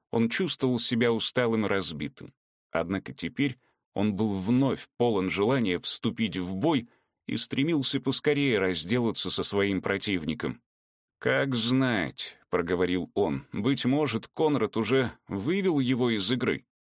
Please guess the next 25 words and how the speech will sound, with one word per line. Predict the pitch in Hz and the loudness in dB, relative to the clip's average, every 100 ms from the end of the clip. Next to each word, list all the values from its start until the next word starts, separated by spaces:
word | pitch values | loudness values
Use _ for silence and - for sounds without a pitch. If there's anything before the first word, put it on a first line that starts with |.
| _ _ _ _ _ | _ _ _ _ _
Теперь | 127 120 196 143 | -2 2 0 2
Ворский | 139 147 - 135 | 2 2 0 0
был | 123 147 | 2 4
настроен | 135 113 - 160 147 143 120 - | 4 2 0 2 4 2 -2 -4
весьма | 92 113 - 123 117 | -2 0 2 0 2
воинственно, | 120 123 110 - - - - | 2 2 2 0 -4 -6 -8
что | - - 104 | -6 -2 2
лишний | 131 - 101 | 2 0 -2
раз | 107 127 - | 0 -2 -4
подтверждало | 98 - 101 104 92 87 117 113 | -6 -6 -4 -2 -2 0 0 2
его | 90 90 92 101 | 0 0 0 0
неуравновешенность. | 95 92 87 98 95 87 69 71 65 - - _ _ _ - | 0 0 0 0 0 0 -2 -4 -6 -8 -10 _ _ _ -2
Он | 127 | 0
решил | 123 120 165 143 - _ | 2 2 2 0 -4 _
немедленно | 101 120 139 147 143 98 101 98 | 0 2 4 2 2 0 0 0
двинуться | 90 113 135 117 - 104 | 0 2 2 0 -2 -2
вслед | - 107 107 | -2 2 2
за | 85 101 | 2 -2
Конрадом. | - 104 80 73 67 - _ _ _ _ _ - | 0 0 0 -2 -6 -10 _ _ _ _ _ -2
«Пошли, | 85 - 104 110 | 0 0 0 2
Отто, | 101 98 - 71 - _ _ _ | 4 2 -2 -8 -8 _ _ _
конец | - 101 101 - | 0 2 0 -2
пути | - 92 98 | -2 -2 0
уже | 98 87 90 | 0 0 -2
близок. | 95 92 78 73 - | 0 0 0 -4 -8